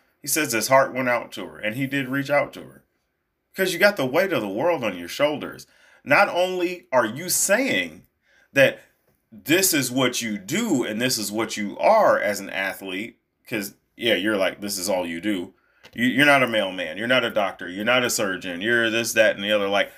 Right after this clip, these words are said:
this is all they do. They don't get up in the morning and, and, and go look at, uh, LinkedIn or Career Builder or, uh, uh, Indeed or Monster or,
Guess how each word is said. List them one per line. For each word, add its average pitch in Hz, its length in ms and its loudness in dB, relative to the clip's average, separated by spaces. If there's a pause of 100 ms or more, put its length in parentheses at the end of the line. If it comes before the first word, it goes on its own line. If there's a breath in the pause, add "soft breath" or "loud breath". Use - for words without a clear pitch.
(160 loud breath)
this 151 280 0
is 185 160 0
all 135 360 4
they 117 240 0
do. - 440 -6 (880)
They 117 100 0
don't 151 200 2
get 160 140 4
up 165 140 2
in 143 80 -2
the 127 60 0
morning 123 440 2
and, 104 160 -4
and, 104 160 -4
and 101 220 -4
go 120 180 2
look 127 300 -2
at, 98 160 -4 (200)
uh, 90 140 -4
LinkedIn 117 680 0
or 90 280 -4 (300 soft breath)
Career 123 460 2
Builder 98 580 -2
or, 90 340 -6
uh, 87 400 -2
uh, 80 60 0
Indeed 113 640 2
or 95 100 -8
Monster 101 800 -2
or, 82 360 -10